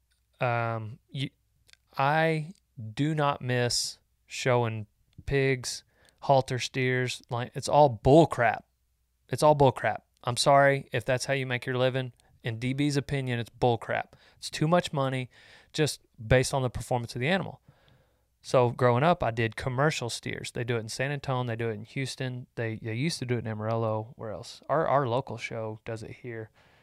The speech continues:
But there's a few places where you can do commercial steers. And it's basically a pen of two in San Antonio or a pen of three, and it's a feedlot situation. You got, you don't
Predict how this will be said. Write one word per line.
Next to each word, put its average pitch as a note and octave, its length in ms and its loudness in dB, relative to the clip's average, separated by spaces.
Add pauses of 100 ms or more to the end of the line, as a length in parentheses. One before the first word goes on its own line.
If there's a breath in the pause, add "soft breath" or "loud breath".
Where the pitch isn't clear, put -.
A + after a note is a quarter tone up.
(340 soft breath)
But C#3 80 -4
there's C#3+ 160 4
a B2 60 6
few G#3 200 0
places C#3 400 0
where B2 100 0
you A#2 40 0
can A2+ 120 -4
do G#2+ 40 -6
commercial A#2+ 340 -10
steers. - 380 -14 (180)
And C3 100 -6
it's A#2+ 140 -6
basically D3+ 500 0
a A#2 60 0
pen C#3+ 240 -4
of A#2 160 -4
two D3 300 2
in D#3 80 -2
San D3 240 -4
Antonio A2+ 480 -2
or A2 100 0
a G#2+ 60 -6
pen A#2+ 220 -8
of A2 100 -8
three, C#3 340 -2 (380 loud breath)
and C3+ 160 -4
it's B2+ 160 -2
a C3 40 0
feedlot C#3+ 540 0
situation. D3 640 -8 (240)
You A#2+ 180 -8
got, B2 280 2 (260)
you C3 160 -4
don't D3+ 240 2